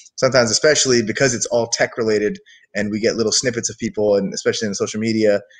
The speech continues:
uh, there's a feeling like, "Man, everybody seems to be having such a freaking good time," <laughs> right? And, and, uh, and this is terrible, right? And, and, uh, I, I can assure you, as somebody who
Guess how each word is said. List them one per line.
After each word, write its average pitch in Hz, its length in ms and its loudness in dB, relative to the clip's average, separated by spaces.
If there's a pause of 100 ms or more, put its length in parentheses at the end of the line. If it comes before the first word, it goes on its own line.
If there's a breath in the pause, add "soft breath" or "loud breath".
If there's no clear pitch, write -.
(180 soft breath)
uh, 87 100 0 (100)
there's 110 140 0
a 104 80 -4
feeling 127 360 2
like, 98 200 0
"Man, 151 180 2
everybody 165 280 0
seems 156 220 -4
to 135 60 -4
be 135 40 -4
having 107 220 -4
such 143 240 -2
a 113 60 -8 (100)
freaking 139 260 -4
good 117 200 0
time," 135 460 0
<laughs> - 220 -10
right? 127 220 4 (380 loud breath)
And, 123 280 2
and, 117 300 2
uh, 101 280 2
and 110 140 -6
this 127 120 -2
is 123 100 -6
terrible, 160 400 -4 (220)
right? 113 240 -4
And, 101 260 -8
and, 101 200 -6
uh, 92 280 0
I, - 40 -2 (480)
I 117 40 -4
can 117 160 -2
assure 170 420 2
you, 107 360 2 (300)
as 104 140 0
somebody 113 260 0
who 101 200 -6